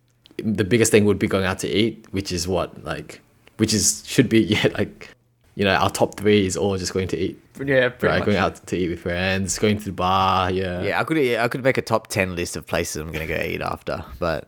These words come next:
Speaker 3: that's just cheating.
Speaker 2: That could be something. <laughs>
Speaker 3: But the gym is one of them.
Speaker 1: The gym would be,
Speaker 2: Gym,
Speaker 1: yeah,
Speaker 2: yeah.
Speaker 1: the gym would, might be my top one. Like, I just miss going to that.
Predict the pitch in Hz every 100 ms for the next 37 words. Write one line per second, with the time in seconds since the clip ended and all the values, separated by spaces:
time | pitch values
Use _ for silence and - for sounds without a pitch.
0 | - 90 - - - - - 131 - -
1 | - 196 - 147 - 165 - - - -
2 | - - _ - - - 92 123 135 139
3 | 175 170 160 120 139 151 107 101 - _
4 | 120 110 127 131 117 113 110 202 190 98
5 | 98 95 98 98 123 123 110 107 107 95
6 | 101 98 - 90 87 92 80 85 85 -
7 | - _ _ _ _ 110 101 110 104 104
8 | 98 95 78 69 -